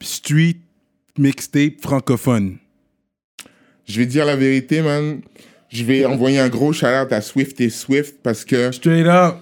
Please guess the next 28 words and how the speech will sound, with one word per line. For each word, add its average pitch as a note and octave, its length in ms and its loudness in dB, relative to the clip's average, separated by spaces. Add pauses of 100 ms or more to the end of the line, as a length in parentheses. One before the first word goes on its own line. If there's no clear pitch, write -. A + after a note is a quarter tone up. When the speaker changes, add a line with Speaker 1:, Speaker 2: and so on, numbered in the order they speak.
(140)
Speaker 1:
Nappy D3 340 2
Speaker 2:
il, D#3+ 60 6
Speaker 1:
Noise. F3+ 600 2
Speaker 2:
il, E3+ 320 0
il, E3 420 -2
you C4+ 120 4
know D4 100 0
what D4+ 220 4
I'm A#3 60 2
saying ? D#4+ 760 2
Speaker 1:
Yeah, C3 180 0
yeah. B2+ 360 0 (100)
Speaker 2:
Vraiment, G3 500 4
là, A#2 240 0
since E3+ 340 0
way F3 200 4
back, D#3 320 -2
là, B2+ 120 2
parce D3 220 -2
que E3+ 120 2 (680)
après, D3 540 0
après, C#3 460 0
comme, A2+ 500 0 (140)
yo, B2+ 200 0
ça A#2 160 -4
date B2 200 0
de A2 60 -2
quatre-vingt-quinze. A2 1000 -4